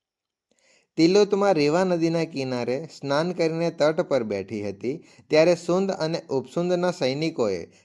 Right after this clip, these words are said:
તેને ચંદ્રમા જેવી તેજસ્વી જોઈ અને તેમણે તેના રાજાને જઈને તેના વખાણ કરવાનું શરૂ કર્યું.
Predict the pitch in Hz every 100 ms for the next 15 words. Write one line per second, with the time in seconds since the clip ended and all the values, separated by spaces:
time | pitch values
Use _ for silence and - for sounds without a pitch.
0 | _ 151 170 170 151 143 160 175 180 160
1 | 160 170 165 135 131 170 170 180 139 147
2 | 165 - 143 156 156 151 151 165 117 -
3 | _ _ 143 165 175 151 131 135 156 175
4 | 147 147 160 160 151 156 131 120 147 151
5 | 147 135 135 139 135 110 104 98 87 85
6 | 87